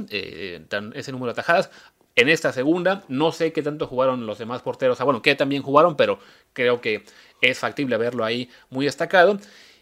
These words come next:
Y, y aunque le duela a muchos, pues bueno, es, es, Ochoa está haciendo lo posible por, por seguir en selección me-, mexicana. Por eso también va a seguir en este recuento, pues por lo menos seis meses y quizá un año más. Y aquí como paréntesis podemos comentar lo que fue el caso ayer de Acevedo, que es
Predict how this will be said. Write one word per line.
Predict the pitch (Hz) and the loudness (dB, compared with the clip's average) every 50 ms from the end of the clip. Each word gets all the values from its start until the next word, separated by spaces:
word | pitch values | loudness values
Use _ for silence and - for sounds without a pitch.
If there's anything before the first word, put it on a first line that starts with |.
| _ _ | _ _
Y, | - 151 139 135 131 131 131 131 131 131 - _ | 0 2 2 2 2 2 0 -2 -2 -4 -6 _
y | 160 156 | 0 0
aunque | 147 147 143 147 | 0 0 0 0
le | 147 151 | 0 2
duela | 202 226 220 | 2 2 2
a | 202 | 2
muchos, | 226 247 233 202 170 | 2 2 2 0 0
pues | - 143 127 | 0 -6 -8
bueno, | 208 233 - 254 - - | -6 -6 -6 -6 -8 -10
es, | - - - - | -12 -14 -12 -12
es, | - 135 139 - | -12 -10 -8 -6
Ochoa | - 147 139 - 190 220 226 | -6 -6 -2 0 2 2 2
está | 196 - - 294 | 2 0 -2 0
haciendo | - - 202 202 202 | 0 2 2 4 4
lo | 175 160 | 4 4
posible | - 135 123 - 185 190 190 175 | 4 2 0 2 0 0 0 -2
por, | 143 - 127 120 120 110 110 110 - | -2 2 4 4 4 4 2 -2 -4
por | - 123 120 113 | -2 -2 -2 -2
seguir | - 127 147 175 | -2 -2 -2 -2
en | 170 | -2
selección | - 147 123 113 - 147 156 | -4 -6 -10 -8 -8 -10 -10
me-, | 135 147 | -10 -12
mexicana. | - 127 - 120 - 160 170 170 175 202 208 196 - _ - | -14 -16 -16 2 6 6 6 6 6 2 -2 -4 -8 _ -4
Por | 139 139 | -2 0
eso | 160 160 | 0 0
también | 151 143 143 | 0 2 2
va | 139 | 0
a | 120 | 0
seguir | 135 135 143 131 | 2 0 0 0
en | 123 131 | 0 0
este | 127 - 131 | 0 0 0
recuento, | 117 113 - 131 131 135 131 131 120 - | 0 2 2 2 2 2 2 2 0 0
pues | - 107 - | 0 -2 -4
por | - 117 | -2 -2
lo | 113 117 | -2 -2
menos | 135 143 135 - | -2 -4 -2 -2
seis | 131 120 113 | -4 -4 -2
meses | 147 160 156 147 127 | -4 -4 -4 -6 -8
y | 117 - - _ _ | -10 -14 -16 _ _
quizá | - 127 110 - 131 120 117 117 110 - - - - - - _ | -14 -12 -6 -2 0 0 2 0 -2 -4 -10 -20 -20 -20 -12 _
un | 156 143 143 | -6 -4 -4
año | 135 135 131 | -4 -4 -2
más. | 131 139 180 220 208 - - - - - - - - - _ _ _ _ _ | 0 0 0 0 -2 -4 -12 -20 -20 -20 -20 -20 -20 -20 _ _ _ _ _
Y | 139 139 139 135 135 131 131 139 - - _ _ _ _ _ _ _ | 0 2 2 4 2 2 0 -2 -4 -6 _ _ _ _ _ _ _
aquí | - 113 123 135 - 170 | 4 4 4 4 0 0
como | - 160 156 | 0 2 6
paréntesis | 143 147 156 170 165 156 156 156 156 | 6 8 8 8 6 4 0 -4 -2
podemos | - 123 117 127 139 135 | -2 0 0 0 0 -2
comentar | - 135 131 120 127 139 143 | -2 -4 -2 2 2 2 2
lo | 135 117 | 2 0
que | - 123 107 | -4 -4 -6
fue | - - 135 | -4 -4 -4
el | 135 131 | 0 0
caso | 143 131 123 135 | 0 0 0 0
ayer | 131 135 139 135 | 0 0 2 2
de | 135 | 2
Acevedo, | 113 - 131 151 214 214 143 113 - | 0 2 4 4 6 6 6 4 2
que | - 113 113 131 | 0 0 0 0
es | 143 - - | 0 -2 -6